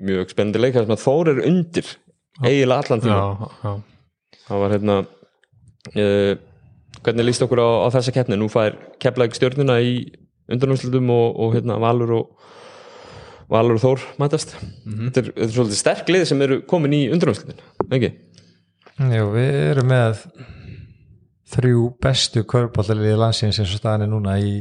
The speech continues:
Speaker 3: undanúrslitum
Speaker 1: Já.
Speaker 3: og það er
Speaker 2: Mhm.
Speaker 3: bara frábært.
Speaker 1: Já.
Speaker 3: Og við erum nú líka með, sko, bikarskepnuna, Stjörnuna,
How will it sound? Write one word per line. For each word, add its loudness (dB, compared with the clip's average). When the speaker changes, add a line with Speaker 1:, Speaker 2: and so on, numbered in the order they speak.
Speaker 3:
undanúrslitum -2
Speaker 1:
Já. -16
Speaker 3:
og -8
það 4
er 4
Speaker 2:
Mhm. -2
Speaker 3:
bara 2
frábært. -2
Speaker 1:
Já. 0
Speaker 3:
Og 2
við 0
erum 0
nú 2
líka 2
með, 2
sko, -2
bikarskepnuna, -2
Stjörnuna, -4